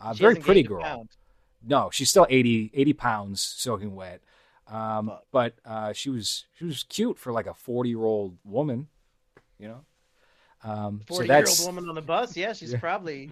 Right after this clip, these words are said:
Speaker 2: you know, like, the prime cut on there.
Speaker 1: <laughs> Yeah, yeah. Uh, that was, have you ever met a survivor before? I think you told me when we were doing that, that forty-one show that you met the brigade, right, at a bar or something?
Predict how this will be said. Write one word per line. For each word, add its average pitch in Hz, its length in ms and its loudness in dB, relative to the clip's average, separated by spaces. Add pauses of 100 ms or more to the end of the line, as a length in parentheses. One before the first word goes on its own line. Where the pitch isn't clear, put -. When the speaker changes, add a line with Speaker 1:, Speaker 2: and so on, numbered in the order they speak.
(100)
Speaker 2:
you 123 80 -14
know, 139 80 -12
like, 147 180 -10
the - 60 -14
prime 147 340 -6
cut 208 220 -4
on 135 180 -8
there. 185 240 -10
Speaker 1:
<laughs> 214 60 -10
Yeah, 143 220 0
yeah. 110 340 0 (920)
Uh, 117 240 4
that 160 180 12
was, 185 340 8
have 156 180 6
you 247 120 6
ever 240 320 8
met 156 240 4
a 226 60 0
survivor 226 460 0
before? 220 520 -4
I 139 100 4
think 254 180 0
you 240 60 2
told 190 280 8
me 165 100 6
when 147 160 6
we 131 140 4
were 113 60 0
doing 127 280 2
that, 113 240 0 (140)
that 104 220 -6
forty-one 123 500 -4
show 131 200 -4
that 101 120 -4
you 110 240 -6
met 110 260 -8
the 98 80 -16
brigade, 92 580 -6 (200)
right, 107 260 -12
at 101 100 -18
a 95 40 -18
bar 92 340 -12
or 98 40 -14
something? 113 400 -16